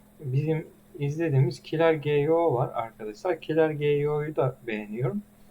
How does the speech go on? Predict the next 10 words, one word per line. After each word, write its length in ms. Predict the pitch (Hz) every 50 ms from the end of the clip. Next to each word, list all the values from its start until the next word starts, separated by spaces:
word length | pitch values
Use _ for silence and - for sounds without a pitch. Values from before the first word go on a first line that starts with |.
| - - _ _ -
O 140 | 160 165 170
da 200 | 185 185 196 - - -
şöyle, 500 | - - - 170 175 160 123 131 131 - - - - -
S 340 | - - - 147 143 147
N 100 | 151 160
G 260 | 165 160 170 165 165 175
İ 100 | 175 175
O'yu 240 | 175 180 190 185
şöyle 380 | 180 - - 165 175 180 185 151
bakalım. 460 | 131 - - - 127 143 196 208 202